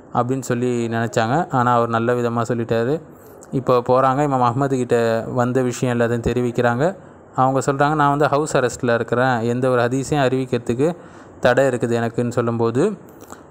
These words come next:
அவங்க சொல்றாங்க, "நான் ஒரு பிச்சைக்காரன் வேஷத்துல தினமும் உங்ககிட்ட வரேன், வரும்போது நீங்க எனக்கு ஓரிரு ஹதீஸ்களை சொல்லித்தாங்கன்னு" சொல்லி சொல்றாங்க. அவங்களும் கொஞ்ச நேரம் யோசிச்சுட்டு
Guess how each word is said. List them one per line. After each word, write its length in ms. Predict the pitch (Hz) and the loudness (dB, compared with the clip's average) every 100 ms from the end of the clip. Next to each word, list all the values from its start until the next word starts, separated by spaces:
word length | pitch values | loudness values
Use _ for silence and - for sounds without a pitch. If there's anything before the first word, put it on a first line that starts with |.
| - | 0
அவங்க 400 | 127 127 123 127 | 0 2 0 0
சொல்றாங்க, 440 | 139 131 135 180 | 2 2 2 0
"நான் 320 | 135 127 135 | 2 2 2
ஒரு 200 | 131 123 | 0 -2
பிச்சைக்காரன் 720 | 120 131 - 185 180 156 143 | -2 -2 0 2 2 2 2
வேஷத்துல 460 | 131 135 151 147 160 | 0 2 0 0 -2
தினமும் 420 | 143 139 156 175 | 0 0 2 2
உங்ககிட்ட 500 | 151 131 127 139 120 | 2 0 2 4 4
வரேன், 180 | 117 107 - - - - - | 2 -2 -12 -20 -20 -20 -4
வரும்போது 560 | 127 135 180 165 156 | 2 2 2 2 0
நீங்க 180 | 180 170 | 0 -2
எனக்கு 180 | 147 139 | 0 2
ஓரிரு 400 | 139 147 139 131 | 2 2 2 2
ஹதீஸ்களை 540 | 127 135 156 139 123 117 | 0 0 -2 0 -2 0
சொல்லித்தாங்கன்னு" 600 | 123 123 123 117 113 120 | -2 0 0 0 0 -2
சொல்லி 240 | 120 117 113 | -2 -2 -2
சொல்றாங்க. 380 | 113 117 110 - - - - - - | -2 -2 -4 -8 -20 -20 -20 -8 0
அவங்களும் 380 | 151 170 170 | 2 2 0
கொஞ்ச 220 | 165 151 147 | 0 0 2
நேரம் 440 | 143 151 143 135 | 2 2 0 2
யோசிச்சுட்டு 360 | 135 - 131 | 0 -2 -4